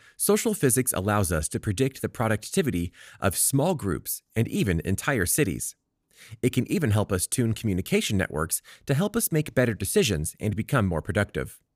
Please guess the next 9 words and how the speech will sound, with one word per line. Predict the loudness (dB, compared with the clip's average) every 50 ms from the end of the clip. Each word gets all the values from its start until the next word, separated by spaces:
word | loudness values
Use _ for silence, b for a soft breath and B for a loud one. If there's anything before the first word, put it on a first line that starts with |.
| _ _ _ _ _ _ _ _ B B B B B B B B B
Social | 0 2 2 2 2 2 -2
physics | 0 2 2 4 4 2 0 0 -2 0
uses | 0 0 2 2 0 -2 0
big | 0 0 2 2 2
data | 2 2 2 0 -2
to | -6 -8 -10
collect | -8 -4 -2 -2 -2 -2 -2
this | -4 -4 -2
information, | -2 -2 -2 0 0 0 0 -2 -2 -4 -6 -10